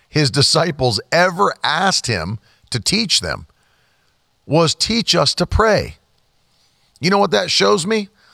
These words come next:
That the disciples understood that the reason Jesus can have all of these things happen is because of his prayer life.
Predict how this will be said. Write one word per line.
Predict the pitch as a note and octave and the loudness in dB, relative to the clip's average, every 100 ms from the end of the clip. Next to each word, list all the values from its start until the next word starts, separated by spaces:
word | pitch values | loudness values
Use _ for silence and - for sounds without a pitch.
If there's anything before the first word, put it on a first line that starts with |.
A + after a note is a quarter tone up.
| _ - | _ -2
That | E3+ F3 | 0 0
the | |
disciples | D#3 E3 - G3 A3+ - E3+ C3+ - | 0 0 2 2 2 2 0 0 0
understood | F3 G3+ F#3 D#3+ - - G#3 D3+ - - _ _ _ _ _ - | 0 0 2 2 2 2 2 2 -2 -8 _ _ _ _ _ -2
that | E3 E3 | 0 2
the | E3+ | 0
reason | D#3 D#3 G#3 A#3 F3+ G#3+ F#3+ | 2 2 2 2 0 0 0
Jesus | C3+ G3 E3 E3+ D#3+ | 0 0 0 0 0
can | - C3 | 0 0
have | A#2 E3+ E3+ | 0 0 -2
all | - D3+ E3 E3+ | 0 2 4 2
of | C3+ | 0
these | D#3 D3 - | 0 -2 -2
things | D3 C3+ G2+ | -2 -2 -2
happen | D3 G#3 G#3 D2+ G#2+ - _ _ _ _ _ - | 0 0 -2 -4 -6 -8 _ _ _ _ _ -2
is | G3+ D3+ | 0 0
because | F#3+ E3+ D#3+ | 0 2 2
of | F3+ | 2
his | F#3+ - | 2 0
prayer | - B3+ A#3+ | 2 4 4
life. | D3+ E2 C#2+ - | 4 0 -4 -14